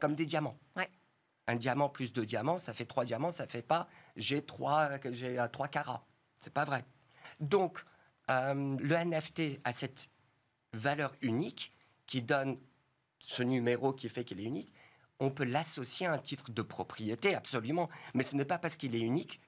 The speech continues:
Speaker 1: que c'est un titre de propriété. Il faut qu'il y ait le lien juridique et qu'il soit reconnu comme tel.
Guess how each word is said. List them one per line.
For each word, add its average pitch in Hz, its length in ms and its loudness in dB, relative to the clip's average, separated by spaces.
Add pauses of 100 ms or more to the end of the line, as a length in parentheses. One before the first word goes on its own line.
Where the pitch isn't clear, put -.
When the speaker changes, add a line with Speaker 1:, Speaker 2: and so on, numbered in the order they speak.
Speaker 1:
que 208 80 6
c'est 170 200 -4
un 127 60 2
titre 147 160 -6
de 135 60 -2
propriété. 131 640 -2 (680)
Il 127 100 0
faut 165 180 2
qu'il 143 180 -4
y 127 40 2
ait - 20 4
le 131 60 4
lien 135 220 2
juridique 123 560 -4
et 139 40 -6
qu'il - 80 -8
soit 123 120 0
reconnu 147 420 -4
comme 143 160 0
tel. - 200 -4